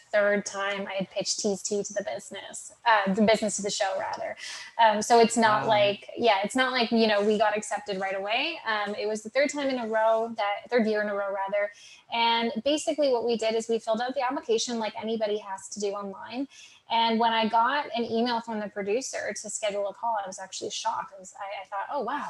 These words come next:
Speaker 1: this is, this is crazy. This is actually possibly going to happen." Um, and so the producer was very honest with me. She said, "You know, we've had so many tea companies on the show, like, we've had dozens. So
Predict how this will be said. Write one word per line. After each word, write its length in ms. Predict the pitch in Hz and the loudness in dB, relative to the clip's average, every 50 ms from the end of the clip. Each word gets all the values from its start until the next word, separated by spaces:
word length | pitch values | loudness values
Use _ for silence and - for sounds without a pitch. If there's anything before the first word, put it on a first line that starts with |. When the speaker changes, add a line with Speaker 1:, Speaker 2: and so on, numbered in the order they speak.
| - - | -12 -12
Speaker 1:
this 180 | 208 208 - | -14 -12 -8
is, 220 | - 214 202 - - - | -8 -8 -8 -8 -10 -10
this 220 | 214 202 - - | -10 -10 -8 -8
is 100 | 220 - | -8 -8
crazy. 340 | - - 349 392 320 226 202 | -8 -6 -2 0 2 2 2
This 140 | 190 202 208 | 2 0 0
is 120 | 226 220 | 0 0
actually 400 | 226 208 208 - - 240 226 226 | 0 0 -2 -2 -2 0 0 0
possibly 600 | 226 - - 214 233 - - 240 208 226 226 208 | -2 -4 -8 -10 -10 -6 -6 -4 0 0 0 0
going 280 | 190 208 208 208 202 202 | 0 -2 -6 -6 -6 -8
to 80 | - | -10
happen." 580 | - - 202 226 247 240 - - - 240 233 220 - - - - - - - - | -10 -8 -6 -6 -6 -6 -8 -10 -12 -12 -14 -14 -16 -18 -20 -20 -20 -20 -12 -6
Um, 340 | - 208 208 202 202 202 202 - | -4 -2 -2 -2 -2 -4 -4 -2
and 160 | 226 233 226 | 0 0 0
so 480 | - - 254 233 226 226 220 214 - - - | 0 0 2 2 2 2 2 0 -2 -4 -4
the 220 | 226 226 233 247 233 | 0 2 4 4 4
producer 500 | 247 269 233 254 285 311 - - 392 370 | 2 2 2 2 2 2 0 -2 0 2
was 220 | 285 262 226 208 | 2 2 2 2
very 340 | 196 208 214 220 220 214 220 | 0 2 2 2 2 2 0
honest 420 | 220 202 196 202 214 214 214 - | -2 -4 -8 -8 -8 -10 -10 -8
with 160 | 202 196 185 | -8 -8 -8
me. 160 | - 185 185 185 | -10 -14 -12 -10
She 160 | - - - 202 | -8 -8 -8 -8
said, 260 | - - 202 190 - | -8 -8 -8 -6 -4
"You 80 | 208 | -4
know, 200 | 196 196 190 185 | -4 -4 -6 -6
we've 220 | 185 196 220 247 247 | -2 0 0 0 -2
had 300 | - 247 226 214 202 - - _ _ - - | -2 -2 -2 -2 -2 -6 -10 _ _ -20 -14
so 680 | - - - - - - - 226 220 220 240 254 262 285 | -10 -8 -8 -6 -6 -2 2 4 6 6 4 4 2 0
many 260 | 302 330 330 339 339 320 | 0 0 0 0 0 0
tea 200 | - 294 294 269 | 0 0 -2 -2
companies 460 | - 285 277 269 262 269 262 262 247 | -2 -4 -4 -2 0 0 0 0 0
on 120 | 247 233 | -2 -4
the 80 | 226 226 | -4 -4
show, 380 | 220 - 220 208 202 208 208 208 | -4 -2 -2 -2 0 0 0 0
like, 180 | 208 196 190 - | 0 -2 -2 -4
we've 120 | 208 202 | -6 -6
had 200 | 214 214 196 196 | -4 -6 -6 -4
dozens. 500 | 214 202 202 202 196 202 202 202 202 196 | -4 -2 -2 -2 -2 -4 -4 -4 -4 -4
So 300 | - - 208 202 196 196 | -4 -4 -2 -2 -2 -4